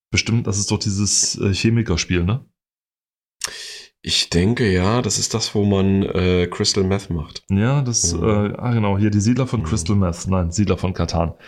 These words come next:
Speaker 1: Also die, äh, <laughs> Computerumsetzung für das, von dem schönen Brettspiel, was es dann gibt, was
Speaker 2: Mhm.
Speaker 1: ich auch nie gespielt habe.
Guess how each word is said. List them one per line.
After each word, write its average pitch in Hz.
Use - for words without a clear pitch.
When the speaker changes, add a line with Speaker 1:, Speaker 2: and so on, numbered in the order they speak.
Speaker 1:
Also 95
die, 101
äh, 95
<laughs> -
Computerumsetzung 117
für 107
das, 104
von 110
dem 104
schönen 107
Brettspiel, 110
was 123
es 123
dann 117
gibt, 92
was 107
Speaker 2:
Mhm. 113
Speaker 1:
ich -
auch 131
nie 127
gespielt 147
habe. 101